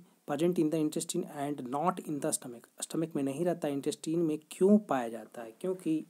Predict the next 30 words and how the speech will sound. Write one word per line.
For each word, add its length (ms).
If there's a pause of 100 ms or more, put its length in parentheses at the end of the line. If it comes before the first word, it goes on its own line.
(140)
intestine 500
में 180
आपको 260
देना 260
है, 240 (560)
villi 360
are 120
present 380
in 60
intestine, 840 (640)
है 20
ना, 260 (560)
due 200
to 240 (920)
process 400 (160)
of 100
absorption। 720 (920)
और 220
क्यों 220
रहता 260
है 140
ना, 240 (640)
क्योंकि 360
यहाँ 300
पर 80
beginning 460
होता 320
है 180
आपको 420
absorption 640